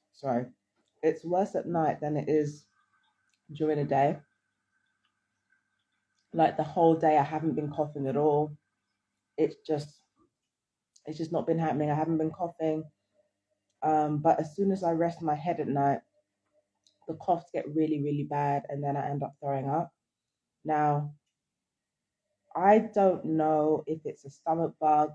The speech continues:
or I don't know if it's, it doesn't feel like a stomach bug, because if I, if it was a stomach bug, then this would be, there would be this sort of, um, like, this constant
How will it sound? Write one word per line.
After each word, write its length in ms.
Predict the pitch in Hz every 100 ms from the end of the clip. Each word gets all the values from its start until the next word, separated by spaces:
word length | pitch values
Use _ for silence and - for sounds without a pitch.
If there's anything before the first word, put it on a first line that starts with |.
| -
or 300 | 139 135 -
I 100 | 147
don't 240 | 143 131 139
know 200 | 139 135
if 180 | 135 -
it's, 540 | 135 135 - - - _ _ _ _ _ _ _ _ _ _ _ _ _ _ _ _ _ _ _ _ _ -
it 200 | 175 -
doesn't 320 | 214 208 -
feel 140 | 226 180
like 180 | 170
a 40 | 170
stomach 340 | 175 170 139
bug, 180 | 143 139
because 240 | - 160
if 160 | 151 -
I, 140 | 196 -
if 160 | 196
it 120 | 240 226
was 140 | 185
a 40 |
stomach 380 | 185 196 190 143 -
bug, 300 | 147 143 147
then 200 | 151 151 160
this 260 | 175 165
would 140 | 170 156 -
be, 140 | 156 -
there 100 | 165
would 220 | 165 165
be 180 | 170 165
this 220 | 160 151
sort 240 | 170 156 -
of, 220 | 147 151
um, 440 | 151 143 139 139 139 _ _ _ _ _ _ _ _ _ _ _ _ _ _ _ -
like, 240 | 170 160 -
this 200 | 165 -
constant 640 | - 202 180 - 170 240